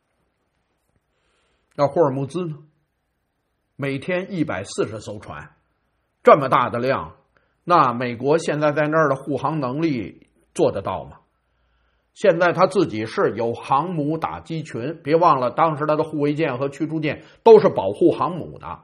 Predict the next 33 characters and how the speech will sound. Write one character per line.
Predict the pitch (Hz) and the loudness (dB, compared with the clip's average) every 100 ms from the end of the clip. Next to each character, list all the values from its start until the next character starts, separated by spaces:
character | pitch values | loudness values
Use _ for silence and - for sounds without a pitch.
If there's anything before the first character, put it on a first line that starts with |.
| _ - | _ -4
航 | 170 196 | 0 0
母 | 247 95 80 | 0 -6 -6
自 | 175 127 | -4 -2
身 | 160 156 | -2 -6
是 | 127 | -6
没 | 113 | -8
有 | 143 101 | -8 -6
任 | 120 | -6
何 | 120 123 | -6 -6
防 | 120 127 | -8 -10
空 | 143 | -10
能 | 110 78 127 | -12 -10 -8
力 | 107 | -8
的， | - - _ _ _ _ - | -12 -20 _ _ _ _ 2
都 | 226 | 2
有 | 147 87 | 2 -2
旁 | 110 147 | -4 4
边 | 180 185 | 8 8
的 | 156 | 6
这 | 127 | 0
些 | 104 127 123 - | 0 0 0 -2
啊 | 107 | -4
守 | - - 73 - | -4 -6 -8 -10
着 | - | -16
他。 | 90 - _ _ _ _ _ _ _ _ _ _ _ _ _ _ _ | -16 -16 _ _ _ _ _ _ _ _ _ _ _ _ _ _ _
那 | 160 | -2
这 | 151 151 | 0 2
帮 | 147 156 | 2 0
人 | 143 | -2
去 | 147 160 | -2 -4
护 | - 98 | -4 -8
航 | 82 92 170 | -8 -6 0
去， | 170 | -2